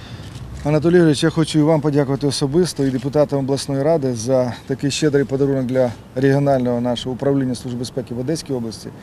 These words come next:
Як говорить начальник Одеського управління, це вперше за двадцять п'ять років, на жаль, чотири нових всюдихідника «Рено»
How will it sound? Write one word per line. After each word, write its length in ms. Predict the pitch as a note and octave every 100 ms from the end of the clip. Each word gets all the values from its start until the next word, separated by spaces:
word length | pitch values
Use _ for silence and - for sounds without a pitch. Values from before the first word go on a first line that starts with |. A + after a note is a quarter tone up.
| - - - -
Як 180 | C#3 C#3+
говорить 320 | C#3 D3+ C3+
начальник 400 | D3 - D3+ C#3
Одеського 320 | C#3 D3 -
управління, 380 | C#3 C#3+ E3+ D#3+
це 120 | A#2+
вперше 400 | C3+ - D#3+ -
за 100 | C3
двадцять 320 | C3 C#3+ C3+ -
п'ять 180 | C3+
років, 340 | D3 F3 - A#2 G#2+
на 140 | C3+
жаль, 260 | C#3 C3+ A#2+ G2+ - - - - - - -
чотири 340 | - - D#3
нових 340 | D3+ D#3 C#3+ - - - - - -
всюдихідника 840 | - C#3+ D3 F#3 D3+ C#3 B2+ G#2+ -
«Рено» 360 | B2+ D3 D#3+